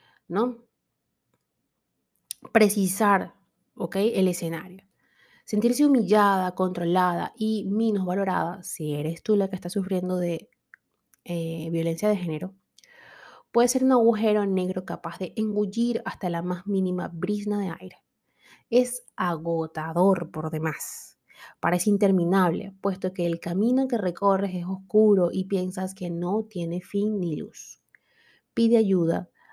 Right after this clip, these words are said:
a tus padres, a tus profesores, a la policía, a tu médico, si notas alguna de las siguientes señales. Este chico revisa tu teléfono, no te deja trabajar,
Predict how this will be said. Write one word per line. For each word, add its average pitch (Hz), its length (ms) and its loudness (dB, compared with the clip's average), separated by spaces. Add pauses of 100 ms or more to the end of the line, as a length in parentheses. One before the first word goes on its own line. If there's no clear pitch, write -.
(120)
a 180 120 -6
tus 185 180 -6
padres, 170 540 -2 (280)
a 226 100 0
tus 226 160 -8
profesores, 170 720 -6 (240)
a 180 80 -4
la 170 180 -2
policía, 165 800 -2 (160)
a 180 160 0
tu 180 100 -2
médico, 190 640 0 (160)
si - 360 -4
notas 214 580 0 (400)
alguna 208 580 2
de 214 100 -2
las 185 140 -6
siguientes 170 380 -8
señales. - 640 -16 (1900)
Este 214 240 -2
chico 254 320 0
revisa 196 340 2
tu 185 120 -2
teléfono, - 420 -12 (800)
no 190 160 2
te 180 120 2
deja 170 200 0
trabajar, 147 560 -4